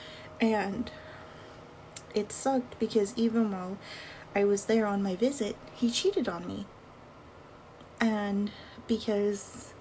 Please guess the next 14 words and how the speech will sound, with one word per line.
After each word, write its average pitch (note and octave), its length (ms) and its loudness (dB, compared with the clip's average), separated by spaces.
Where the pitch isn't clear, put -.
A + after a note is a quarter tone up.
apparently G#3+ 540 2
I - 20 -6
wasn't G#3+ 280 -2
good C#4+ 180 -2
enough. - 420 0
I G#3+ 60 0
wasn't, G#3+ 400 2
I A3+ 80 8
wasn't A3 320 6
thin C#4 180 6
enough. B3+ 540 8
I G3 140 0
was - 540 -4
too, F#3+ 420 -4